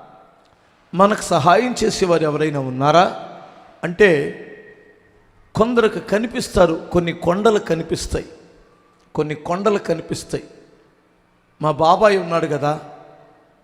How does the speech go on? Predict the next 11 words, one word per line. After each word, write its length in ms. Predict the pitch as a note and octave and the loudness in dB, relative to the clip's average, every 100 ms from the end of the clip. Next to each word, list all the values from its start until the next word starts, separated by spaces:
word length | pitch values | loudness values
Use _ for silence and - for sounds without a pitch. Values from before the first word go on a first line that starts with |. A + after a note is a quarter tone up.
| _ _ _ _ _ | _ _ _ _ _
మా 120 | D3+ D#3 | -2 0
పెద్దనాన్న 560 | D#3 F3 G#3 A#3 A3 | 2 4 4 4 2
ఉన్నాడు 280 | F3+ D#3+ D#3+ | 0 -2 -2
కదా, 340 | D3+ D3+ D3+ - - - - - _ _ _ _ _ _ _ _ _ _ _ _ | -2 -2 -4 -6 -18 -20 -20 -20 _ _ _ _ _ _ _ _ _ _ _ _
మా 120 | D#3+ F3+ | 0 2
దూర 300 | F#3 A#3+ B3+ | 8 8 8
బంధువు 380 | F#3+ A3+ A#3 | 6 2 4
పలానా 440 | B3 A3 F3+ F#3+ G3+ | 2 4 6 6 4
ఆయన 200 | A#3 A#3+ | 2 0
ఉన్నాడు 280 | F#3 F#3 E3+ | -2 -2 0
కదా, 400 | D#3 D3+ - | 0 0 0